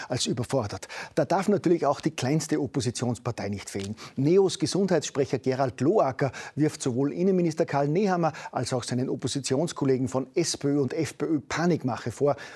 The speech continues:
und trägt damit fröhlich zur weiteren Verunsicherung der Bevölkerung bei. Und während insbesondere der grüne Gesundheitsminister Rudolf Anschober mit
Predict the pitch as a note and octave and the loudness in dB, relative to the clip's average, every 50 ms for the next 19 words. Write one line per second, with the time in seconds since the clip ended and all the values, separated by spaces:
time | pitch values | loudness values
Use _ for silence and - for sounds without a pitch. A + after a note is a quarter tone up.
0 | - - - C3 - - - B2+ C#3+ C3+ - - - - B2 B2 C3+ B2 - - | -8 -6 -4 -4 -4 -4 0 0 0 0 0 -2 -2 0 2 2 2 0 0 0
1 | - D3+ F3 F3+ E3 - - - - C#3+ A2+ A2 G#2 A#2+ A#2 - A#2 C3 B2+ - | 4 4 6 6 4 2 0 -2 -2 0 0 0 -2 -2 -2 -2 0 0 0 0
2 | D3 D#3 F#3+ D3 B2+ - - G2 G2 G2 F#2 G#2+ G#2+ - - - - _ - B2+ | 0 0 0 0 -2 -2 -4 -6 -6 -6 -6 -6 -6 -8 -10 -16 -8 _ -2 -2
3 | G#2+ A#2 - A#2 G#2+ G2+ - A#2+ A#2 A#2 G#2 - G#2 F#2 - - - - - - | -2 -2 -2 -2 -2 -2 -2 0 0 0 0 0 -2 -4 -4 -8 -14 -16 -16 -14
4 | - - - - C#3 C3 - - D#3 D3+ D3+ C3 C#3+ D#3 D3+ - - G3 G#3+ - | -14 -14 -6 -4 -2 -2 -2 0 2 4 4 6 4 2 2 0 0 -2 -2 0
5 | - - F#3 D#3+ E3 D#3+ D3+ D3 C#3+ C3 C3+ A2 - - - D3 F#3 E3 C3 C#3+ | 0 0 0 2 0 2 2 2 2 2 0 -2 0 0 2 2 2 2 0 0
6 | - D#3+ G3 G3+ G3 - - F3 F3 E3+ D#3 - F3+ C#3 C3 F3+ F3+ F#3+ F3 - | 0 2 2 2 2 2 0 -2 -2 -2 0 0 0 2 2 2 2 2 2 0
7 | - - E3+ F3+ F3+ - D#3 D#3 B2+ C#3+ C3 - - - - - - _ C3 B2 | 0 0 0 2 2 2 2 2 4 2 2 0 -2 -8 -16 -16 -6 _ -4 -4
8 | - | -4